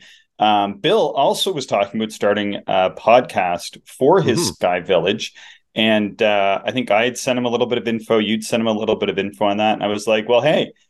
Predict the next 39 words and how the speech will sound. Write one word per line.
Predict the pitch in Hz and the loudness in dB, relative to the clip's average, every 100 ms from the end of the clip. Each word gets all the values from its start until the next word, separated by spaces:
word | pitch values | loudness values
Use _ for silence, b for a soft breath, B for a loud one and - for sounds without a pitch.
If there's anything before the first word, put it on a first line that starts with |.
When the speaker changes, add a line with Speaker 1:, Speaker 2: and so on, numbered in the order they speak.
| _ - | _ -4
Speaker 1:
you | 113 | 0
know, | 107 | 0
why | 104 113 | 0 0
don't, | 120 113 _ 113 | -2 -6 _ 2
uh, | 107 107 104 104 101 | 4 4 4 0 -4
you | 110 107 | -10 -12
come | - 107 | -4 0
on | 107 104 | 0 0
the | 90 | -4
show | - 131 135 107 107 | 0 2 4 2 -2
and | 95 95 | -6 -10
chat | - 104 98 95 - | -6 -2 2 0 0
about | 98 95 92 - | -2 2 0 -2
the | |
Sky | 90 - 101 160 | -10 0 2 2
Village? | 107 90 98 147 - - _ _ _ _ | 2 4 4 2 -6 -12 _ _ _ _
And | 107 104 104 | 0 0 2
then, | 104 104 101 101 | 0 0 -2 -2
uh, | 104 107 107 | 0 0 0
you | 107 110 | -2 -4
can | 110 | -6
kinda | 123 117 | -4 -6
see | 117 127 120 | -4 -6 0
how | 127 | 0
the | 127 | 2
hot | 143 - | 0 4
dogs | 151 110 | 2 2
are | 101 | -4
made | 98 95 | -6 -2
a | |
little | 92 95 | 0 0
bit | 90 87 - | 0 -2 0
and, | 101 90 87 | -2 -2 -2
uh, | 92 | 0
maybe | 98 95 | 2 2
get | 95 92 | -2 -2
some | - | 0
ideas | 90 87 90 90 - | 0 0 0 -2 -2
for | 95 87 | -2 -2